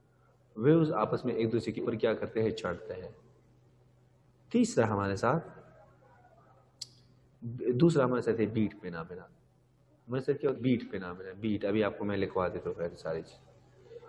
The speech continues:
और तीसरा हमारे साथ होता है interference। क्या होता है शाबाश? इंटरफेरेंस। जहाँ तक interference की बात है, तो interference के लिए हम सुपरपोजिशन में सबसे पहले हमने interference को study करना है, interference।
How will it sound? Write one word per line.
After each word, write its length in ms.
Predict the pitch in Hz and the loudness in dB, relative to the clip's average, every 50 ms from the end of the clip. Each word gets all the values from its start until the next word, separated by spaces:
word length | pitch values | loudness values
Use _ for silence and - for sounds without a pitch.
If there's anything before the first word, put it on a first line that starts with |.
| - - | 0 4
और 180 | 127 139 - - | 4 4 6 6
तीसरा 280 | 208 196 165 151 139 | 4 4 6 6 6
हमारे 200 | 127 123 123 113 | 6 4 4 2
साथ 100 | 107 104 | 0 -2
होता 200 | 104 101 95 - | -4 -4 -6 -6
है 80 | 95 - 98 | -8 -8 -8
interference। 840 | 95 85 85 87 - - 82 80 82 85 85 82 - - - - _ _ _ _ _ _ _ _ _ | -12 -16 -16 -18 -16 -12 -10 -10 -8 -8 -10 -12 -16 -20 -20 -20 _ _ _ _ _ _ _ _ _
क्या 100 | - 131 | -2 0
होता 200 | 127 123 123 123 | 0 0 0 -2
है 60 | 120 110 | -2 0
शाबाश? 380 | 131 120 131 143 143 - - - - - | 0 0 0 0 -2 -4 -8 -12 -8 -6
इंटरफेरेंस। 840 | 98 90 85 80 78 80 80 82 - - - - - - - - - - - - - - _ _ _ _ _ _ _ _ _ - - - | -6 -6 -6 -4 -4 -4 -4 -4 -6 -10 -16 -20 -20 -20 -20 -20 -20 -20 -20 -20 -20 -20 _ _ _ _ _ _ _ _ _ -16 -8 -4
जहाँ 420 | 170 143 135 156 160 180 214 254 - | -4 2 4 4 6 6 4 2 2
तक 140 | 262 233 - 113 - | 0 0 0 0 0
interference 600 | 156 147 156 151 - - 151 151 151 151 147 - | 0 0 0 0 2 2 2 2 0 -2 -4 -4
की 160 | - 113 104 | -2 -2 0
बात 300 | 95 92 98 107 107 - | 2 2 2 2 0 -2
है, 260 | - 117 127 175 - - - - _ - - - - - - - _ _ _ _ _ _ - | -4 -4 -4 -4 -6 -10 -16 -20 _ -20 -20 -20 -20 -20 -20 -20 _ _ _ _ _ _ -18
तो 100 | - - | -12 -8
interference 640 | 147 139 135 156 160 - 160 175 196 220 233 - - | -6 -4 -4 -4 -4 -2 0 0 2 2 0 -2 0
के 120 | - 135 | 0 0
लिए 180 | 120 120 117 123 | 2 2 2 2
हम 300 | 120 120 113 120 123 123 - - - | 2 0 -2 -2 -4 -6 -10 -12 -8
सुपरपोजिशन 580 | 120 123 123 127 123 131 127 131 156 151 147 143 | -6 -4 -4 -4 -2 -2 -2 -2 0 0 -2 -2
में 100 | 135 120 | -2 -4
सबसे 280 | 117 - 113 - - 123 | -6 -8 -10 -12 -10 -4
पहले 220 | 123 117 113 113 | -2 -2 -2 -2
हमने 280 | - - 120 117 113 - | -4 -6 -6 -6 -6 -6
interference 480 | 104 104 107 101 - 107 101 98 101 92 | -8 -8 -8 -6 -2 -2 -2 0 -2 -4
को 140 | - - 85 | -8 -12 -18
study 240 | - - 87 87 85 | -18 -16 -16 -16 -14
करना 260 | - 82 82 80 80 | -14 -14 -14 -14 -14
है, 160 | 85 90 - 95 | -14 -14 -8 -4
interference। 1500 | 113 123 127 120 127 131 165 - - - - _ _ _ _ _ _ _ _ _ - - 87 78 78 80 - - - - | -2 -2 0 0 -2 -2 -2 -4 -10 -18 -20 _ _ _ _ _ _ _ _ _ -8 -6 -6 -4 -4 -6 -12 -16 -18 -20